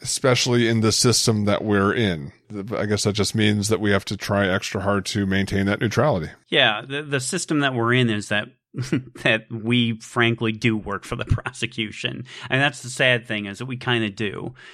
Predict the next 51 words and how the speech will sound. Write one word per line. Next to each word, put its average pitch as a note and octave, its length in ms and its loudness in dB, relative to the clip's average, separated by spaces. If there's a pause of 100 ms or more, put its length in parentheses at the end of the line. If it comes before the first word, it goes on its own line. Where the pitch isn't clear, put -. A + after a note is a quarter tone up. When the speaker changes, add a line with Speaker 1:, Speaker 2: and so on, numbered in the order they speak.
(140)
Speaker 2:
And B2 120 4
we C3 80 6
try, E3+ 220 2
we D3 160 0
try E3 240 4
not D3+ 320 0
to, D#3+ 200 -2
but A#2 220 0
we A2+ 120 2
do. G#2 320 -4 (340)
And D3 220 4
I F3+ 120 10
don't G3 80 8
know F#3 60 6
about D#3+ 180 6
you, D#3+ 220 4
Eric, G#2 340 2 (420)
but B2 240 4 (640)
you, E3 300 -8
you C#3+ 280 -6
read D#3 180 2
those B2+ 200 0
emails A#2 380 2
on G#2 200 0
screen. A2 540 -2 (220)
You - 180 2
Speaker 1:
Yes. B2 320 4
Speaker 2:
probably G#3+ 220 4
looked F#3 200 0
at C3+ 80 -4
some D#3 140 0
of D3 40 0
those C3+ 160 2
emails C3+ 400 4
and A#2 140 2
went, A2 200 2
"Oh, A#2 360 2 (200)
I've B2+ 220 2
seen, D3 420 -2
I C3 240 4
have C#3 220 -2
either, C3 400 2
I've B2+ 260 2
seen E3+ 380 -2
those C#3 300 0
exact A#2+ 380 -4
emails. G2 520 -8 (180)
I've G#2+ 140 -4
had D3 320 -2
those C#3+ 180 -4
emails. C3+ 540 0